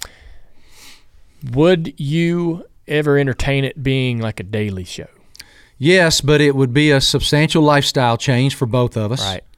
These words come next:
Speaker 2: And so that would require
Speaker 1: You'd have to give up something
Speaker 2: Yeah, that
Speaker 1: to,
Speaker 2: would
Speaker 1: to take
Speaker 2: require
Speaker 1: on that.
Speaker 2: quite a bit of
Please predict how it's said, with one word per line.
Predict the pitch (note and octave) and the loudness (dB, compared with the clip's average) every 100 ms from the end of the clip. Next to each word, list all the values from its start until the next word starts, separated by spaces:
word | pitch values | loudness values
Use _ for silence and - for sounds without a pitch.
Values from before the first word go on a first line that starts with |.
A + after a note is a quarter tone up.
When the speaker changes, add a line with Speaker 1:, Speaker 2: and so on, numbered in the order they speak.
| _ - | _ -10
Speaker 2:
And | B2 B2 | -6 -4
so | - C#3+ C3+ | 0 0 2
that | C3+ C#3+ | 0 0
would | C#3+ | -2
require | C3 B2 - C#3+ C#3+ C3+ B2 C3 C#3 - - - | -2 -4 -2 2 4 4 4 2 -2 -10 -20 -14
Speaker 1:
You'd | G#2 | -10
have | A2+ - | -8 -8
to | |
give | F#2+ A#2 A#2 | -4 -2 0
up | A2 - | -2 -6
something | - F2+ - - - | -12 -12 -14 -20 -10
Speaker 2:
Yeah, | B2 C3 D3+ - | -2 0 -2 -4
that | C3+ | 0
Speaker 1:
to, | C#3 | 2
Speaker 2:
would | C#3 | 2
Speaker 1:
to | C3+ | 0
take | |
Speaker 2:
require | - D3 D3 C3+ | 2 2 4 2
Speaker 1:
on | A#2+ G#2+ | 0 -2
that. | A2 - - _ _ - | -6 -10 -20 _ _ -10
Speaker 2:
quite | D3+ D#3+ F3+ | -4 0 2
a | D3+ | 0
bit | B2 D3 D3 C#3+ - | 4 4 4 0 -6
of | D3 C3+ B2+ B2 A#2+ A2+ - - | 0 2 4 4 2 -2 -6 -18